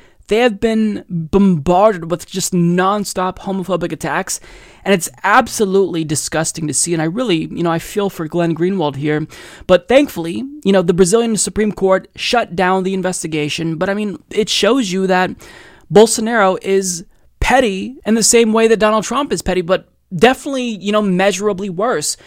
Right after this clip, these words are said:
He was willing to launch some phony investigation into a journalist all to hide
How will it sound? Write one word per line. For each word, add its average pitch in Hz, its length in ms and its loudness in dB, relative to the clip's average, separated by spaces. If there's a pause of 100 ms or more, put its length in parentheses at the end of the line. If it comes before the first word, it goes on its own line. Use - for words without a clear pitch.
(300)
He 240 160 0
was 269 220 0
willing 214 440 2
to 196 180 0
launch 196 360 2
some 220 200 -2
phony 220 360 -4
investigation 190 720 -6
into 180 220 -6
a 175 60 0
journalist 180 480 -2
all 208 280 -6
to 196 140 -6
hide 185 560 -2